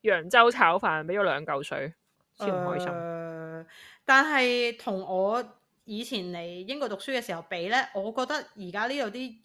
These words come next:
Speaker 2: 日本嘢進-，即係或者亞洲菜 in general，進步咗好多㗎啦，
Speaker 1: 嗯。
Speaker 2: 已經。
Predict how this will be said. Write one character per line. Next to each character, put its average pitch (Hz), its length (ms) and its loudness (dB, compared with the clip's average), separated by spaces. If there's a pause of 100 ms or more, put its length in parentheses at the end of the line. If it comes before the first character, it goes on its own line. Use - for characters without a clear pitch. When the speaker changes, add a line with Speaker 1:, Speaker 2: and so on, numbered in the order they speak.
Speaker 2:
日 - 80 -2
本 190 160 -4
嘢 196 220 -4
進-， 185 300 -6 (320)
即 240 80 -4
係 226 40 -2
或 208 100 0
者 247 100 -4
亞 202 200 0
洲 202 200 -4
菜 208 180 -4
in 170 160 -10
general， 170 400 -6
進 196 180 -4
步 175 140 -6
咗 190 100 -2
好 185 400 -6
多 190 240 0
㗎 214 100 2
啦， 190 60 -4
Speaker 1:
嗯。 165 60 -10
Speaker 2:
已 156 60 -12
經。 160 140 -10